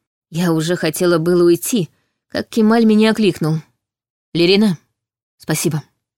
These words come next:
«Я ещё пока ничего толком не сделала», возразила я. «Ты дала надежду». Кемаль устало улыбнулся. А надежды у нас уже давно не было. Даже мурашки пробрали. Я не смогла ничего сказать, лишь кивнула.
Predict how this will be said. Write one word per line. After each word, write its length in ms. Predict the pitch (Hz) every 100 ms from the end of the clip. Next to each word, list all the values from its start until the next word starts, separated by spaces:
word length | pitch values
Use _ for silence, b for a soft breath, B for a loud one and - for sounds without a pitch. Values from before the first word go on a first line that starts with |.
| _ _ 185
«Я 220 | 165 170
ещё 440 | 165 160 - 170
пока 320 | 160 165 196
ничего 320 | 190 180 196 190
толком 320 | 196 185 190
не 120 | 196
сделала», 440 | 175 247 233 156 - _ _
возразила 560 | 165 160 170 156 156 156
я. 240 | 156 156 - _ _ _ _ _ _
«Ты 120 | 180 208
дала 240 | 240 247
надежду». 480 | 240 214 247 175 143 _ _ _ _ _ _
Кемаль 400 | - 160 160 160 -
устало 380 | 151 - 165 165
улыбнулся. 680 | 175 170 165 156 - 165 - _ _ _ _
А 80 | 151
надежды 500 | 196 226 302 285 285
у 80 | 269
нас 280 | 269 277 240
уже 180 | 208
давно 380 | 214 196 175 202
не 160 | 190 147
было. 200 | 139 139 _ _ _ _ _ _ _ _
Даже 400 | - 160 160 160
мурашки 460 | 165 190 170 - 180
пробрали. 480 | - 156 165 160 165 _ _ _ _ _ _ _ -
Я 180 | 196 208
не 80 |
смогла 400 | 208 208 190 214
ничего 380 | 214 175 - 175
сказать, 640 | 175 185 175 214 202 - 160
лишь 180 | 160
кивнула. 480 | - 190 208 170 156